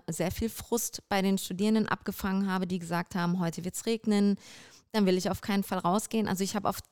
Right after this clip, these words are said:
ähm, an erster Stelle habe ich festgestellt, es gibt so ein, oder gab in dem Projekt ein sehr großes Misstrauen, dass ich das schon irgendwie hinkriegen werde und dass wir Ausweichmöglichkeiten haben auf andere Räumlichkeiten. Das fand ich sehr spannend.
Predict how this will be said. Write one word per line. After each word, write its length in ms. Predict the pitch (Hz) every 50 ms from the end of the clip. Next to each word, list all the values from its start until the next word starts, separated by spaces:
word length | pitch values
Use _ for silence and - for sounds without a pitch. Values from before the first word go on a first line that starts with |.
| _ _ -
ähm, 380 | 185 185 180 180 180 180 180 -
an 160 | - 175 -
erster 260 | - 190 214 - 254
Stelle 220 | - - 220 214 214
habe 80 | 190
ich 100 | 202 -
festgestellt, 520 | - 202 - - - 202 - - 202 196 185
es 120 | 190 -
gibt 180 | - 208 - -
so 120 | - 208
ein, 220 | 202 196 190 190 - - - - - - - - - _ -
oder 160 | 180 180 180
gab 340 | - 156 165 170 208 240 -
in 100 | 233 214
dem 100 | 208 202
Projekt 440 | - - 196 190 190 - - - -
ein 140 | 180 180
sehr 160 | 170 185 190 190
großes 440 | - 180 185 190 - 170 165 -
Misstrauen, 760 | 180 165 170 - - - - - 180 180 190 208 226 262 320 - _ _ _ _ _ _ _ _ _ _ _ _
dass 160 | - 185 -
ich 100 | - 208 -
das 140 | 208 208
schon 160 | - 214 196 185
irgendwie 300 | - - 185 165 185 180
hinkriegen 500 | 196 185 208 - - 247 240 247 233 226
werde 260 | 233 233 233 233 214
und 160 | - 185 -
dass 200 | 190 - - -
wir 160 | 170 - -
Ausweichmöglichkeiten 1080 | - 247 - - 220 214 214 - 208 208 208 - 208 - - - 190 185 - 185 196
haben 140 | 185 180 170
auf 180 | 170 165 - -
andere 240 | 185 190 208 220 233
Räumlichkeiten. 640 | 226 240 226 226 233 226 - - 226 - - 175
Das 160 | 180 185 -
fand 200 | - - 214 226
ich 100 | 240 233
sehr 160 | - - 226
spannend. 500 | 226 - - - 214 220 240 269 302 -